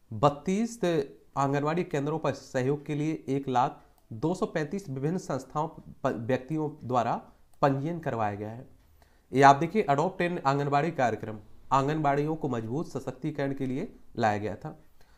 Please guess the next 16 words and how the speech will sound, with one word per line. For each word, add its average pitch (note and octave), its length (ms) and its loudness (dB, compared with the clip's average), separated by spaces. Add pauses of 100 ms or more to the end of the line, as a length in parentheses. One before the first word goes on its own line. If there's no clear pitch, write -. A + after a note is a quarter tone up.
(180)
आंगनवाड़ी F#3+ 480 8
के G#3+ 120 0
केंद्रों F#3 340 2
के G#3 100 0
उन्नयन F3 300 2
और F3 160 2
उसमें D#3+ 380 -2
जन C#3+ 160 2
सहयोग D3+ 340 -2
की E3 60 -4
संकल्पना C3 520 -4
को D3 140 -4
साकार C#3+ 360 -2
करने C#3+ 240 -2
के C#3 100 -4
लिए D#3 240 -2